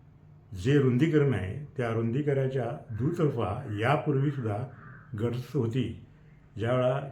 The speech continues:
चंदगड आ-, तालुक्याचे, चंदगड विधानसभेचे तत्कालीन आमदार, आत्ताचे दिवंगत आमदार जे बाबासाहेब कुपेकर यांच्या कारकिर्दीत रस्त्याच्या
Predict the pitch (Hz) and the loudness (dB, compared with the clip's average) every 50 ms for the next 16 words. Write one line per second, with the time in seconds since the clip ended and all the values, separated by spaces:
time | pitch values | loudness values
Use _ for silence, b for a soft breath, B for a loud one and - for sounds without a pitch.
0 | - - 120 110 110 110 120 135 147 160 - - 131 - - - - - - - | -8 -4 -2 0 0 2 2 0 0 -2 -4 -8 -12 -12 -14 -16 -20 -20 -20 -10
1 | - 131 120 110 117 123 131 131 127 127 131 120 104 107 - - - - - - | -6 -4 -2 0 2 4 4 4 2 2 0 -2 -2 -2 -2 -4 -8 -12 -20 -20
2 | - - - - - 110 107 110 110 117 123 156 156 139 117 127 127 131 135 131 | -20 -20 -20 -14 -12 -10 -6 -2 0 2 4 6 6 6 4 4 2 2 2 0
3 | 113 113 117 113 110 117 110 127 156 - - - - - - - - - - - | 0 0 0 0 0 -2 -4 -6 -6 -10 -14 -20 -20 -20 -20 -20 -20 -20 -20 -20
4 | - - - - - - - - - - 98 98 98 113 113 - - 160 160 160 | -20 -20 -20 -20 -20 -20 -20 -20 -12 -8 -8 -6 -4 -4 -4 2 4 6 8 8
5 | 151 117 107 110 110 - - - - - - - - - 113 110 113 110 107 107 | 8 6 4 0 -2 -6 -10 -12 -16 -18 -20 -20 -12 -6 -2 -2 0 0 2 0
6 | 107 101 - - 117 113 104 113 113 110 113 123 135 139 135 131 131 - 95 92 | 0 -2 -4 -4 -6 -4 -4 -2 -2 0 4 4 4 4 4 2 0 -2 -4 -6
7 | 92 92 90 90 - - - - - - - - - - - _ - - _ - | -6 -8 -8 -12 -14 -14 -16 -18 -20 -20 -20 -20 -20 -20 -20 _ -20 -20 _ -20
8 | - - - - 101 104 104 101 104 104 - - - 117 107 110 123 143 156 156 | -20 -20 -12 -6 -4 -2 -2 -4 -6 -10 -14 -14 -6 -2 0 2 4 4 4 4
9 | 170 156 147 143 131 113 - 107 101 92 90 90 90 - - - - - - 120 | 2 2 2 0 -2 -6 -4 -4 -6 -6 -6 -8 -12 -12 -14 -18 -16 -10 -6 -4
10 | 113 113 107 127 135 135 131 - - - - _ _ - - - - - 120 120 | -4 -2 -2 -2 -2 -4 -4 -8 -12 -18 -20 _ _ -20 -20 -18 -8 -2 0 0
11 | 127 127 131 131 113 98 87 87 110 135 - - - - - - - - - - | 0 0 -2 -2 -4 -4 -4 -6 -10 -12 -12 -14 -20 -20 -20 -20 -20 -20 -20 -20
12 | - - - - - - - - - _ _ _ - 107 107 113 110 - - 139 | -20 -20 -20 -20 -20 -20 -20 -20 -20 _ _ _ -8 -6 -6 -6 -2 2 2 4
13 | 127 123 117 113 139 - | 4 4 2 0 -2 -4